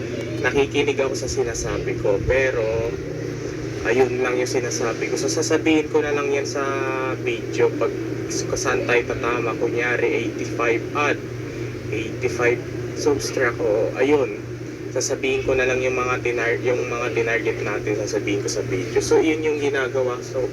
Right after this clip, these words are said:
ginagawa ko sa calculator. Nakikinig ako. Tapos, inaano ko yung score ko, pina-plus ko, at saka binabawasan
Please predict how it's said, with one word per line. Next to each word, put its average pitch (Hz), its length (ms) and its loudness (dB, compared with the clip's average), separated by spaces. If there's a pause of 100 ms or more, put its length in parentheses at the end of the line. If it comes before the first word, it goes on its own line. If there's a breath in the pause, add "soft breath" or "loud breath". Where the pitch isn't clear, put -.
(120)
ginagawa 123 560 2
ko 123 80 -2
sa 120 160 -4
calculator. 113 720 0
Nakikinig 120 560 0
ako. 101 320 0
Tapos, 113 560 0 (560 loud breath)
inaano 127 480 2
ko 131 80 4
yung 127 180 2 (600)
score 107 480 0
ko, 120 80 2
pina-plus 117 640 0
ko, 123 160 4
at 110 240 0
saka 117 240 -4
binabawasan 104 800 0